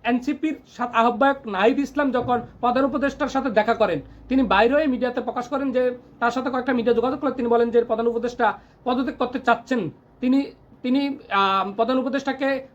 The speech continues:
পদত্যাগ না করার জন্য নিরুৎসাহিত করেছেন এবং, আহ, যেই আন্দোলনটা চলছে সেই আন্দোলনের সাথে নির্বাচন পর্যন্ত যেন তিনি তার দায়িত্বে থাকেন সে বিষয়ে তিনি আহ্বান জানিয়েছেন। তবে এই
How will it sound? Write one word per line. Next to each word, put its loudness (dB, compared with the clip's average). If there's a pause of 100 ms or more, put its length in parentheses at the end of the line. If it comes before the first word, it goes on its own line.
পদত্যাগ 0
না 4
করার 0
জন্য 0
নিরুৎসাহিত 0
করেছেন 0
এবং, 2 (1000)
আহ, 4
যেই 0
আন্দোলনটা 0
চলছে -4
সেই 0
আন্দোলনের 0
সাথে 0
নির্বাচন 2
পর্যন্ত -2
যেন -2
তিনি 2
তার 0
দায়িত্বে 0
থাকেন 0
সে 0
বিষয়ে -2
তিনি -4
আহ্বান 2
জানিয়েছেন। 0 (420)
তবে 4 (560)
এই 0